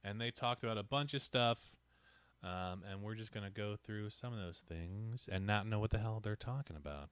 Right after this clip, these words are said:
'cause I don't understand a lot of this shit. 'Cause I don't make video games for a living. Although I am getting into Unreal, and I am, like, learning, so.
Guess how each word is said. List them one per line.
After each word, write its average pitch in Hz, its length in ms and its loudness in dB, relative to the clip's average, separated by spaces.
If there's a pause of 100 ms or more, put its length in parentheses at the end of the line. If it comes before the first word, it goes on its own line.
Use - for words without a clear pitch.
'cause 78 260 -6
I 95 120 0
don't 117 220 -4
understand 104 420 -4
a 101 40 -6
lot 107 180 -4
of 101 60 -4
this 76 100 -6
shit. 78 220 -10 (1120)
'Cause - 120 -2
I 208 40 6
don't 254 120 6
make 285 160 8
video 311 240 12
games 247 260 12
for 160 120 6
a 147 60 8
living. 92 340 0 (500)
Although 139 180 10
I 180 100 12
am 240 100 10
getting 196 260 10
into 190 280 8
Unreal, 117 540 4 (100)
and 95 120 -4
I 95 80 0
am, 92 160 -4
like, 85 240 -6
learning, 113 420 12
so. 76 300 -6